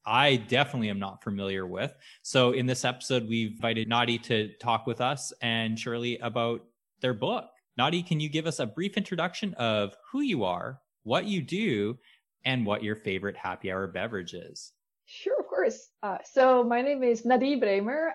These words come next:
Speaker 2: and I'm from the Netherlands. I live right outside of Amsterdam. Uh, I used to be an astronomer, then became a data scientist, and then found out that database is even better than that, uh, combining creative with the sort of the hard side of math and coding.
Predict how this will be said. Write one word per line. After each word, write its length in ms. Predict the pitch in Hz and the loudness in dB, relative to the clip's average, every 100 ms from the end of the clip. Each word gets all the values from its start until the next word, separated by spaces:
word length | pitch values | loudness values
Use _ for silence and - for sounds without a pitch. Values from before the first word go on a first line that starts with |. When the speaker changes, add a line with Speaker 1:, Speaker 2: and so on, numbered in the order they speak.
| 196 | -4
Speaker 2:
and 400 | 190 196 202 202 | -2 0 0 2
I'm 380 | 196 190 196 | 2 0 -2
from 200 | 190 220 | 4 6
the 80 | 220 | 6
Netherlands. 560 | 214 208 277 311 - - | 6 6 6 0 -4 -8
I 60 | 180 | -2
live 240 | 180 185 | -2 0
right 180 | 190 185 | 0 2
outside 360 | 175 180 170 | 0 -2 -4
of 80 | 165 | -4
Amsterdam. 840 | - 180 180 - 196 196 202 202 226 - | -4 -6 -6 -4 -2 0 -2 -6 -8 -8
Uh, 40 | |
I 120 | 165 175 | -4 2
used 220 | 226 240 | 2 2
to 80 | 247 | 2
be 140 | 262 | 2
an 60 | 254 | 2
astronomer, 760 | 254 262 247 247 247 247 233 | 2 4 6 4 2 0 2
then 160 | 233 247 | 2 0
became 300 | 233 233 247 | -2 -2 -2
a 40 | |
data 220 | 226 226 220 | 4 4 4
scientist, 640 | 220 208 202 208 202 - | 0 -2 -2 -2 -2 -2
and 140 | 208 | 2
then 480 | 202 196 196 202 208 220 | 4 4 2 2 2 2
found 240 | 220 220 | 4 6
out 180 | 214 208 | 6 6
that 160 | 196 190 | 4 6
database 420 | 208 196 202 196 | 6 6 2 4
is 220 | 202 180 - _ _ - | 2 0 -6 _ _ 4
even 400 | 320 320 294 262 | 8 10 8 6
better 320 | 294 277 277 | 8 8 8
than 220 | 269 254 | 6 4
that, 380 | 240 240 240 233 | 6 6 6 4
uh, 220 | 208 190 | 4 4
combining 460 | 196 220 196 196 202 | 2 0 2 2 -2
creative 500 | - 208 202 208 196 - | 0 4 4 4 0 2
with 240 | 196 196 | 2 2
the 80 | 202 | -4
sort 180 | 202 196 | 0 0
of 80 | |
the 80 | 185 | 0
hard 500 | 180 196 190 190 190 | -2 0 0 0 -4
side 280 | - 185 185 | -2 0 0
of 160 | 185 196 | -2 -2
math 420 | 185 185 185 180 | -2 0 -2 -4
and 100 | 190 | -8
coding. 420 | - 202 220 254 | -4 -4 -4 -6